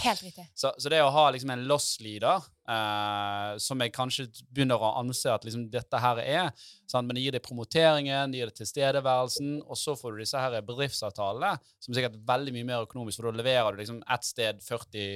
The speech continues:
Speaker 2: boller og, og en faktura, og hei hvor det går, og da begynner det business.
Speaker 1: Nå har du begynt å skjønne
Speaker 2: Ja,
Speaker 1: litt her,
Speaker 2: ja, ja.
Speaker 1: så begynner du å skjønne,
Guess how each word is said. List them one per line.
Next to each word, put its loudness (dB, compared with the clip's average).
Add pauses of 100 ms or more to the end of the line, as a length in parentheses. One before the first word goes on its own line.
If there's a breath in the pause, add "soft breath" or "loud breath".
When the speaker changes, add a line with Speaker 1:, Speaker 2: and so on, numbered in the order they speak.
(240)
Speaker 2:
boller 0
og, -2
og -2 (100)
en -4
faktura, -6
og 0
hei 2
hvor -6
det -4
går, 6
og 0
da 0
begynner -6
det -4
business. -2 (140)
Speaker 1:
Nå -12
har -2
du -10
begynt -8
å 0 (260)
skjønne 2
Speaker 2:
Ja, 0
Speaker 1:
litt -2
her, 0
Speaker 2:
ja, -6
ja. -4
Speaker 1:
så -10
begynner -2
du 0
å 0
skjønne, 0